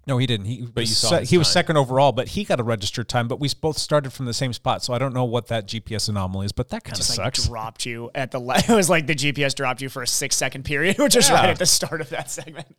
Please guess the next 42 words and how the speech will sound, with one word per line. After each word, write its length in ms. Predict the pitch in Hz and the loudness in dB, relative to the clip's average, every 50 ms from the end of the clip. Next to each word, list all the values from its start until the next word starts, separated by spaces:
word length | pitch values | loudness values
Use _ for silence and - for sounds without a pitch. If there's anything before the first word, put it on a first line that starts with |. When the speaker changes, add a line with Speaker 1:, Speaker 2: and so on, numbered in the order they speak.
| - - - | -14 -8 -2
Speaker 1:
So 160 | - 135 123 | 2 4 6
Speaker 2:
I 40 | 117 | 6
wonder, 200 | 113 120 127 120 | 4 4 0 -2
yeah, 240 | 95 92 110 104 101 | -2 -2 -4 -4 -4
I 40 | 101 | -4
wonder 140 | 101 101 110 | -4 -6 -6
what 100 | 113 - | -6 -6
that 160 | 104 92 90 | -6 -6 -4
is. 260 | 95 101 98 87 - | -4 -6 -6 -6 -8
You 60 | 98 98 | -8 -8
could 180 | 113 95 85 | -8 -6 -4
probably 280 | - 98 92 95 95 87 | -4 -4 -4 -6 -8 -8
figure 220 | - - 92 92 | -8 -10 -10 -10
it 40 | 87 | -10
out 80 | 85 - | -10 -10
from 100 | 87 85 | -12 -6
the 80 | 80 | -2
Speaker 3:
Strava 380 | 73 - - - 135 143 170 175 | 0 0 2 2 2 2 2 2
Speaker 2:
.fit 100 | 170 - | 2 0
Speaker 3:
gave 160 | 147 139 135 | 0 0 -2
Speaker 2:
file 80 | - 127 | -2 -4
Speaker 3:
me 80 | 135 | -4
Speaker 2:
or 40 | 143 | -2
Speaker 3:
a, 80 | 139 123 120 117 113 | 0 0 0 -2 -2
Speaker 2:
something. 140 | 110 90 90 - - | -4 -8 -10 -8 -4
Speaker 3:
like, 140 | 143 135 | -4 -2
Speaker 1:
I 20 | - | -2
don't 80 | - - | 0 0
Speaker 3:
two 60 | 180 | 2
Speaker 1:
know. 60 | 180 156 | 0 0
Speaker 3:
weeks 240 | 156 160 151 - | 0 0 0 0
ago, 160 | 147 131 131 123 | 0 -2 -4 -4
Strava 320 | 123 - 135 131 127 127 | -4 -2 -2 -2 -2 -2
gave 160 | 131 127 113 123 | -6 -8 -6 -6
me 100 | 127 123 | -8 -8
a 60 | 117 | -6
mountain 360 | 113 113 113 123 110 120 117 | -6 -4 -4 -4 -6 -8 -10
bike, 440 | 110 113 110 107 107 - - - _ _ _ _ | -10 -10 -10 -10 -12 -16 -20 -20 _ _ _ _
uh, 280 | - 123 117 113 110 113 | -6 -6 -4 -4 -6 -8
K 200 | - 123 117 110 | -8 -6 -6 -6
O 140 | 110 107 110 | -6 -8 -10
M 240 | 107 107 110 113 | -12 -12 -12 -16